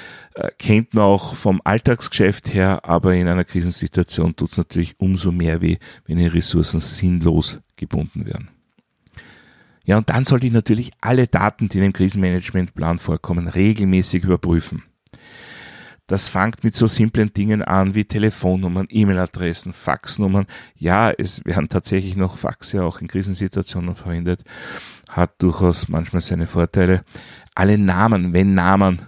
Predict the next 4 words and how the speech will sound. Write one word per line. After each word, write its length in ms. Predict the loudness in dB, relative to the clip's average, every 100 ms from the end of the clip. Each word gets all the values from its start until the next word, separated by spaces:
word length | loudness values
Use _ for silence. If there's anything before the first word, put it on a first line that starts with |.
| _ -6
vorkommen, 600 | 0 0 0 -2 0 -2 -4
ansonsten 560 | -8 -2 -2 -2 -8
Stellenbeschreibungen, 880 | -6 -2 0 0 -2 -2 -4 -4 -6
Rollenbezeichnungen. 1000 | 0 0 0 -2 -2 -6 -6 -8 -8